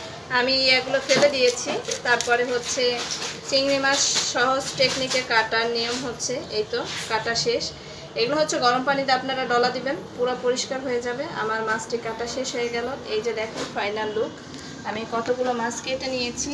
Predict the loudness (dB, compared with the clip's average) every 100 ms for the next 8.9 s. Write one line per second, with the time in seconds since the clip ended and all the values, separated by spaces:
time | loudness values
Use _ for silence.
0 | -6 -6 -4 -2 -2 -2 0 0 2 2
1 | 0 0 0 0 0 -4 -4 -2 -2 -2
2 | -2 -4 -4 -8 -8 -8 -6 -4 -2 0
3 | 0 0 2 2 2 0 0 -2 -4 -2
4 | 4 4 4 0 -4 -12 -14 -8 2 4
5 | 6 4 4 4 6 6 6 4 2 2
6 | 8 8 8 6 8 8 6 4 2 4
7 | 4 6 4 4 2 2 0 2 4 4
8 | 4 2 4 4 2 0 -2 0 0